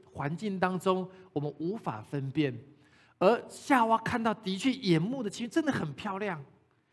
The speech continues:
吃起来可能也很好吃，然后她不仅吃了，而且拿给亚当。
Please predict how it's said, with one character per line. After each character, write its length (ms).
吃 200
起 120
来 40
可 120
能 100
也 140
很 180
好 180
吃， 380
然 120
后 100
她 80
不 160
仅 160
吃 280
了， 140
而 80
且 100
拿 240
给 200
亚 220
当。 260